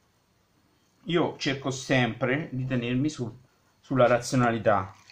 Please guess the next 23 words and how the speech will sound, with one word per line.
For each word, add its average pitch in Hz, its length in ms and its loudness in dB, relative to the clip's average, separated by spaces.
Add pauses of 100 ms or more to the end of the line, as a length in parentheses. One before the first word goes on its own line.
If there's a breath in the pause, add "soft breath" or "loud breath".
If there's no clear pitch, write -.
(180 loud breath)
e 131 120 -6
questo 196 300 -2
fa 131 120 0
male 127 300 4
di 120 100 -2
più 156 260 -2
che 120 180 -2
dire 113 420 -4 (540 soft breath)
tante 127 400 2
cose 120 400 2
o 117 60 0
insulti 113 560 -6
gratuiti. 104 840 -4 (360)
L'insulto 135 460 -2
gratuito 147 580 0
non 120 120 -4
serve 117 300 -6
a - 20 -4
niente. 143 240 -6 (180 loud breath)
Un 170 140 2
vero 233 260 6
insulto, 117 500 -2
ragazzi, 95 640 -4